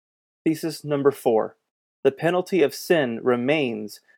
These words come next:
as long as the hatred of self, that is, true inner repentance, namely till our entrance into the kingdom of heaven. Thesis number five.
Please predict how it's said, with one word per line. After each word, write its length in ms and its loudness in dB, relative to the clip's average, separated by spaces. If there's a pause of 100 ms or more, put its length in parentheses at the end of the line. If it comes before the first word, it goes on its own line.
(100)
as 220 0
long 340 2
as 200 -2
the 100 0
hatred 540 -2
of 120 0
self, 540 0 (380)
that 180 6
is, 220 -4
true 500 0
inner 240 -2
repentance, 680 -6 (440)
namely 440 0
till 240 0
our 280 6
entrance 520 -4
into 260 -4
the 140 -6
kingdom 500 -4
of 220 -2
heaven. 320 -4 (1200)
Thesis 400 -4
number 220 0
five. 480 2